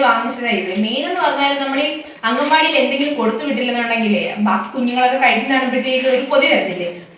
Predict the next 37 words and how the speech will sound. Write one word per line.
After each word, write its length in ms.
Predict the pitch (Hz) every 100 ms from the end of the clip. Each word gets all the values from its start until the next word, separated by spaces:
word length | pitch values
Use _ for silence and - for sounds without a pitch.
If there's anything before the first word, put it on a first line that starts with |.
| 180
അങ്ങനെ 220 | 175 208 233
പേരിന് 300 | 262 269 294 320
വേണ്ടി 160 | 320 311
കൊടുത്തു 200 | 277 262
വിടാനാ. 220 | 277 254 220 202
അങ്ങനെ 220 | 214 269 277 233
അല്ലാതെ 300 | 254 302 370
അവൾക്ക് 160 | 349 339
അങ്ങനെ 120 | 330 320
വലിയ 140 | 294 330
സ്നാക്സ് 300 | 285 277 285
കഴിപ്പില്ല, 480 | 294 294 277 208 208 170 - 240
ഈ 40 | 247 247
ഇങ്ങനത്തെ 340 | 294 339 277
ഐറ്റംസ് 300 | 254 220 208 208
ഇല്ല. 100 | - - - -
നമ്മൾ 160 | 240 277 277
ഉണ്ടാക്കി 320 | 277 285 294 359
കൊടുക്കുന്ന 300 | 349 330 349
സ്നാക്സ് 320 | 339 285 - 247
ആണെങ്കിലേ 300 | 277 277 269
അവൾ 100 | 262 254
കഴിക്കത്തുള്ളൂ. 520 | 202 190 - - - - - - - _ -
അപ്പൊ 140 | 202 208 208 214
എന്നും 240 | 226 269 349 294
രാവിലെ 240 | 262 285
നമുക്ക് 180 | 285 277
അങ്ങനെ 120 | 277 254
ഉണ്ടാക്കി 260 | 254 285 311
കൊടുക്കാൻ 280 | 254 247 262
പാടില്ല. 240 | 220 196 202
അപ്പൊ 100 | 220 226
അതിന് 180 | 254 320
വേണ്ടിയിട്ട് 360 | 294 277 277 302 - - - -
അവളെ 160 | - - 392
പറ്റിക്കാൻ 320 | 349 381 427 403
വേണ്ടി 140 | 403